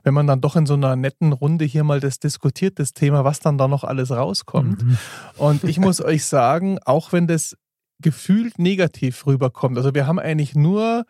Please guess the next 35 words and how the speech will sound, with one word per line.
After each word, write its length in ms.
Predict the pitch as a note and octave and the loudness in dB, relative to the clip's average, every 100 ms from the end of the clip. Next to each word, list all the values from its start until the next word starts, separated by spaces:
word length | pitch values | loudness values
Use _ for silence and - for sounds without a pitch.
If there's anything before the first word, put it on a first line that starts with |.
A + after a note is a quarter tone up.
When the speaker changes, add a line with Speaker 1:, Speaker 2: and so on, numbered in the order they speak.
| - - - - _ _ _ | -14 -20 -20 -20 _ _ _
Speaker 1:
negative 760 | C#3+ D#3+ F#3+ G3+ - G3+ F#3 G3+ | 2 2 0 -4 -2 -2 0 -2
Szenarien 920 | - F3 D#3 D3 D#3+ E3+ D#3 D#3 D3 | 0 0 2 4 4 4 4 2 0
für, 340 | - - D#3+ D3+ | -4 -8 -6 -4
für 320 | D#3+ D3 D#3+ | -6 -2 0
die 80 | D3 | 0
Menschheit, 460 | C#3+ C#3+ D3 A#2+ | 0 0 2 2
egal 300 | A#2+ B2+ E3 | 2 2 2
ob 100 | F#3 | 2
das 160 | F3+ E3 | 0 0
Richtung 300 | D#3 D3 C3 | -2 -2 0
Technik 340 | D3 D#3 F#3 | -2 0 -2
geht, 160 | F3+ E3 | -2 -2
in 80 | D#3 | -2
die 140 | D#3 | 0
andere 380 | C#3 D3 C3 B2 | 0 2 2 0
Richtung. 380 | A#2+ - A2 - - - - - - _ _ - D#3 | -2 -4 -8 -8 -18 -20 -20 -20 -20 _ _ -2 -2
Ich 100 | - | 0
bin 180 | G3 | -2
eigentlich 320 | - F3 E3+ - | -2 -2 -2 0
ziemlich 300 | F#3+ E3+ - | 2 2 -2
froh, 280 | - D3 G3 | -2 0 0
dass 180 | G3 | 0
ich 120 | F3+ E3+ | 0 -2
jetzt 120 | E3 | 0
in 60 | |
dieser 240 | D#3+ D#3 D3 | 0 0 0
Zeit 220 | D#3+ C#3 | 0 0
lebe, 300 | C3 D3 F#3 | 0 -2 0
weil 100 | E3 | 2
auf 140 | C3+ D3 | 0 0
jeden 160 | C#3+ | 0
Fall 100 | D3+ | 0
ist 100 | C#3 | -2
was 100 | D#3+ | -2
los. 480 | E3 C#3 C3 - - | -2 -2 -4 -10 -12